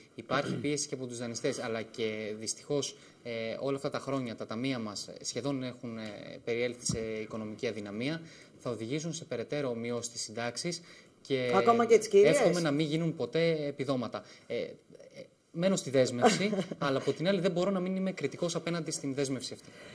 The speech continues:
Speaker 2: Οκτώ εβδομήντα πέντε πέντε χιλιάδες οκτώ εβδομήντα οκτώ, το τηλέφωνο επικοινωνίας μας, ο Στάσιος Χρυστοδουλέλης και ο Ηλίας ο Χατζηγεωργίου, εργατολόγος και φοροτεχνικός, ε, αντίστοιχα, δίνουν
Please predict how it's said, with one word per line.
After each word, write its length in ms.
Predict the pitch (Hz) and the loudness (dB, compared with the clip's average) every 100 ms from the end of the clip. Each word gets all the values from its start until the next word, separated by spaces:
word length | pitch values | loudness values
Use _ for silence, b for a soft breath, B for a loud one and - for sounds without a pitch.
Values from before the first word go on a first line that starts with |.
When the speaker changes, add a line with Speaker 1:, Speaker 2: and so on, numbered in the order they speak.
| B B B | B B B
Speaker 2:
Οκτώ 260 | 247 240 285 | 6 8 6
εβδομήντα 320 | 269 262 254 | 4 4 4
πέντε 180 | 262 247 | 6 6
πέντε 240 | 254 254 | 4 4
χιλιάδες 500 | 247 254 247 240 226 | 2 4 4 6 4
οκτώ 240 | 240 - 254 | 2 4 4
εβδομήντα 460 | 233 233 226 220 | 6 4 4 4
οκτώ, 440 | 208 - - - 571 | 4 2 4 4 6
το 100 | 175 | 4
τηλέφωνο 380 | 214 220 226 226 | 6 6 6 2
επικοινωνίας 680 | 214 202 208 202 226 254 262 | 2 2 2 2 2 0 0
μας, 180 | 285 269 | -2 0
ο 40 | |
Στάσιος 260 | 226 226 214 220 - | 0 2 4 2 4
Χρυστοδουλέλης 680 | 220 196 220 226 208 196 196 | 4 6 6 6 6 4 6
και 140 | 220 | 6
ο 180 | 208 202 | 8 6
Ηλίας 340 | 208 226 220 | 6 6 4
ο 60 | 226 | 2
Χατζηγεωργίου, 920 | 214 202 202 202 185 233 262 311 277 | 2 4 4 4 4 2 2 0 -2
εργατολόγος 600 | 190 185 196 202 214 208 202 | -2 -2 2 4 4 4 2
και 80 | 208 | 2
φοροτεχνικός, 880 | 208 202 202 196 202 208 214 196 | 2 2 0 -2 0 4 4 4
ε, 180 | 208 196 196 | 2 2 2
αντίστοιχα, 760 | 202 180 254 254 277 302 311 B B | 6 6 6 2 2 4 2 B B
δίνουν 280 | 220 277 269 | 2 2 4